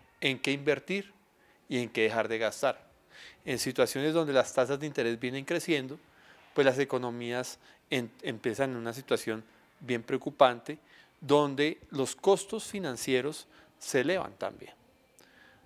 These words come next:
De hecho, si una empresa requiere apalancarse financieramente, requiere un proyecto donde requiera invertir y no tenga los recursos, no le dé el músculo financiero, tendrá que apalancarse con entidades financieras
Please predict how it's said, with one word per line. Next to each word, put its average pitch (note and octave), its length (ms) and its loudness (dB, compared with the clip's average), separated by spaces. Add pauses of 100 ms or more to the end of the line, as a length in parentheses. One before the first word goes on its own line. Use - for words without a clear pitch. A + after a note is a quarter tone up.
(140)
De B2 160 6
hecho, E3 340 2 (520)
si - 160 -8
una D#3 140 2
empresa E3 500 2 (140)
requiere D3 420 4
apalancarse D3+ 760 2
financieramente, A#2+ 1000 -4
requiere A#2+ 300 -2
un C#3 100 -8
proyecto D#3 680 0 (680)
donde B2+ 280 2
requiera C3+ 360 4
invertir C#3+ 680 0 (1000)
y D#3 160 4
no C#3 160 4
tenga E3 180 6
los F3 140 4
recursos, C#3+ 680 -2 (540)
no C3+ 180 0
le D3+ 120 8
dé D#3+ 40 10
el D#3+ 80 4
músculo E3 320 -2
financiero, D#3+ 560 0
tendrá B2+ 340 0
que D3+ 120 2
apalancarse D3 840 2
con F3 140 -6
entidades C3 440 0
financieras D#3 720 0